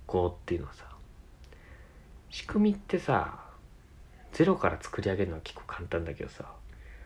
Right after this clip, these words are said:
今あるものをさ、崩してゼロから作るのか、その、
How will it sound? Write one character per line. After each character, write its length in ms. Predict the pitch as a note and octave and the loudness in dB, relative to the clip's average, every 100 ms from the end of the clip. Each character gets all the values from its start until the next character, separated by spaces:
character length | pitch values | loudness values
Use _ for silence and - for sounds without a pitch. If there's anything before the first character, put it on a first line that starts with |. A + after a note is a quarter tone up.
| - - - - - - - | -16 -18 -18 -18 -20 -20 2
今 280 | D#3 G3 B2+ | 8 10 10
あ 40 | A2 | 8
る 100 | A#2+ | 6
も 140 | F2 | 4
の 160 | E2+ D#2+ | 2 -2
を 60 | |
さ、 340 | D#2 F2+ D2 - - - - - - | -4 -6 -6 -8 -14 -16 -18 -16 -4
崩 360 | - D#3 A3 | 4 6 6
し 40 | G#3 | 6
て 120 | G2+ | 8
ゼ 120 | G#2+ | 10
ロ 100 | A2+ | 8
か 100 | - | 6
ら 80 | E2+ | 0
作 240 | - - | -2 2
る 120 | F2+ E2+ | 2 2
の 100 | D#2+ | -2
か、 400 | - G2 E2 - - - - - - - - - - - | 0 0 0 -6 -16 -18 -18 -18 -18 -18 -18 -16 -16 -14
そ 60 | |
の、 80 | - | -6